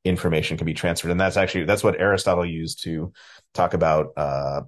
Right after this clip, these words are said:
perception and how we perceive, you know, kind of proto theories of how humans perceive is that,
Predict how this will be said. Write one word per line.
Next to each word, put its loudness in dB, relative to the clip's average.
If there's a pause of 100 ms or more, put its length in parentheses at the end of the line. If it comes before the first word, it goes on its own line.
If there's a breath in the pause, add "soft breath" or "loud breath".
(140)
perception 2
and -6
how 0
we -2
perceive, -4
you -8
know, -6
kind -4
of -6
proto 0
theories -4
of -4
how 2
humans -6
perceive -4
is -6
that, -2